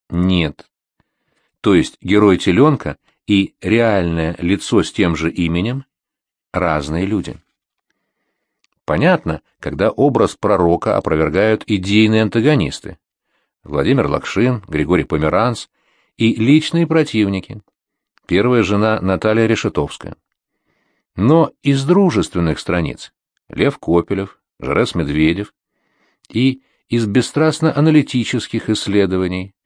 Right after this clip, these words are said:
Жорж Нива, Деминг Браун, Майкл Скэммел — является образ писателя,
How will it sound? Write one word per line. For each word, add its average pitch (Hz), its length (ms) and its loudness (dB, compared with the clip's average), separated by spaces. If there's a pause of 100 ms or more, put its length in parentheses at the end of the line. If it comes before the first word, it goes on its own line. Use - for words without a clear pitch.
(260)
Жорж 98 360 0
Нива, 92 460 -2 (560)
Деминг 120 400 2
Браун, 87 600 0 (320)
Майкл 120 480 0
Скэммел — 104 640 -4 (880)
является 80 480 -4
образ 104 380 -2
писателя, 92 760 -6